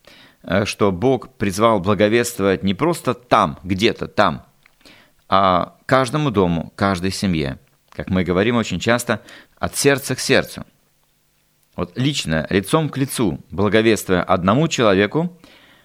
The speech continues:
благовествовать всему его дому, всей семье. Когда мы благовествуем кому-то или рассказываем о Господе Иисусе Христе, о спасении, о жизни и так далее,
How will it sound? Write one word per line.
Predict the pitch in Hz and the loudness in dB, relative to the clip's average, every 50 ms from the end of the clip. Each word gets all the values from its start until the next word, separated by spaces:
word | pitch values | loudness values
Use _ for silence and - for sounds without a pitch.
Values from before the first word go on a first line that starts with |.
| _ _ - | _ _ -2
благовествовать | 87 120 123 107 107 110 117 131 127 - - 120 117 117 110 - - - | 2 2 4 4 4 4 4 4 2 0 0 2 2 2 2 -2 -8 -12
всему | - - - - - 139 139 139 139 127 98 76 - - - | -8 -6 -4 -2 0 0 2 2 2 2 2 0 -2 -6 -12
его | - - 85 110 113 101 92 80 73 - | -12 -6 -2 0 0 2 2 0 -2 -4
дому, | - 82 87 127 139 143 139 139 139 - - _ _ _ _ _ _ _ _ _ _ _ _ _ | -6 -2 2 2 2 4 2 -2 -4 -6 -10 _ _ _ _ _ _ _ _ _ _ _ _ _
всей | - - - - - 139 135 131 - - _ - | -10 -8 -4 -2 0 0 0 0 -2 -6 _ -10
семье. | - - - - 120 113 110 101 95 76 - - _ _ _ _ _ _ _ _ _ _ _ _ _ _ _ _ _ _ _ _ _ _ _ _ _ _ _ | -6 -4 0 2 4 4 4 4 4 2 0 -8 _ _ _ _ _ _ _ _ _ _ _ _ _ _ _ _ _ _ _ _ _ _ _ _ _ _ _
Когда | - 98 107 123 120 | -4 0 2 4 4
мы | 127 135 135 120 104 - - - - _ _ _ - | 4 4 4 2 2 -2 -8 -20 -20 _ _ _ -2
благовествуем | 90 117 139 131 101 107 110 139 175 170 - - 147 156 135 113 107 87 80 71 - _ _ | 2 4 4 6 6 4 4 4 2 0 0 0 2 2 4 4 4 2 2 -2 -6 _ _
кому-то | - - 101 104 104 92 - 82 80 85 117 - | 0 2 2 4 2 0 0 -2 -4 -4 -4 -4
или | - 107 101 85 | -2 -2 0 2
рассказываем | 80 82 107 107 - - 135 123 117 107 107 90 - | 2 2 0 0 0 0 0 0 2 0 -2 -2 -2
о | 98 | -2
Господе | 101 101 123 131 127 - - 98 87 82 | 0 2 2 0 0 0 -4 -2 -2 -2
Иисусе | - 95 101 98 - - - 131 - 123 | -2 0 0 0 0 -2 -4 -4 -4 -4
Христе, | 110 104 101 98 - - 87 78 67 - - - | -4 -4 -4 -6 -4 -2 -2 -2 -2 -4 -8 -12
о | - | -12
спасении, | - - - 95 - - 113 104 92 85 80 | -10 -6 -6 -6 -4 -2 0 0 0 0 0
о | 85 87 | 0 0
жизни | 87 117 117 90 92 90 78 - - - - - _ - | 0 0 0 0 0 -2 -2 -4 -8 -18 -20 -20 _ -12
и | - | -6
так | - 95 92 | -4 -2 0
далее, | 95 101 92 85 76 - | 2 2 2 2 0 -4